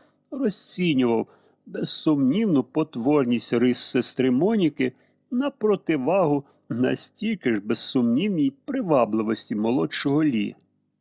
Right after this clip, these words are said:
«І ще питання», продовжив містер Дайер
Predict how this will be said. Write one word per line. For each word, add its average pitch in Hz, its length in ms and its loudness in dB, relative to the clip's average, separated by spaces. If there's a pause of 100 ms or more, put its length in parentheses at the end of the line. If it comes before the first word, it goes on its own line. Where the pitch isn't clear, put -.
(420)
«І 135 460 -2
ще - 440 -6
питання», 123 840 -4 (200)
продовжив 113 540 -2
містер 127 440 0
Дайер 107 460 -2